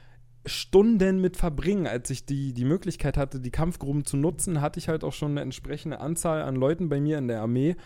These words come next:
Und die waren, ich glaub, ich war da zu der Zeit Level einundzwanzig und so die ganzen Orks in meiner Armee waren aber alle noch ein paar Level drunter. Und ich hab dann wirklich ewig <coughs> da verbracht,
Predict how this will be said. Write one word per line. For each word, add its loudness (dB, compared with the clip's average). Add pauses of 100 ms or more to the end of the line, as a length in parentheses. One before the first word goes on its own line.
(640)
Und 0
die -6
waren, 4 (240)
ich -12
glaub, -2
ich -6
war 0
da 2
zu -8
der 0
Zeit -2
Level 2
einundzwanzig 0
und 0
so 0
die -4
ganzen -2
Orks 0
in 0
meiner 0
Armee 2
waren 0
aber 0
alle 2 (140)
noch -4
ein -4
paar 2
Level 2
drunter. 0 (420)
Und -4
ich 2
hab -2
dann 0
wirklich -2 (760)
ewig 4 (220)
<coughs> -6
da 4
verbracht, 0